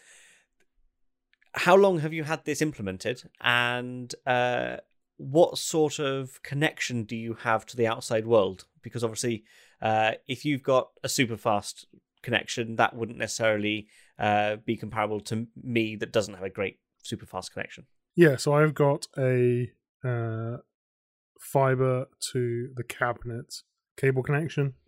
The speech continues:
Speaker 2: in the U K, um, that normally gets about sixty-four megabits per second.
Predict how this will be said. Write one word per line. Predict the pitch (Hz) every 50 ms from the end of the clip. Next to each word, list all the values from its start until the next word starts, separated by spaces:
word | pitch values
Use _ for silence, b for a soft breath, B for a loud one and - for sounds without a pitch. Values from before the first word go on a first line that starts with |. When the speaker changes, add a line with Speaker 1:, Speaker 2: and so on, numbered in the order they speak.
| _ -
Speaker 2:
in | 131 123 120
the | 113
U | 113 120 123
K, | - - 156 180 185 - _ _ _ _ _ -
um, | 127 123 120 117 113 117 120 139 135
that | 127 120 120 120 123 - - _ _
normally | - 147 135 135 131 127 127 123 123 123 123 117
gets | 110 127 123 123 - - - - - - - _ _ _ _ -
about | 131 113 - 131 127 127 131 131 131 156 - -
sixty-four | - - - 127 - - 156 151 - - - 135 127 - - 135 131 131
megabits | 127 123 123 123 117 131 151 - -
per | -
second. | 135 - 139 131 127 - - 135 139 135 -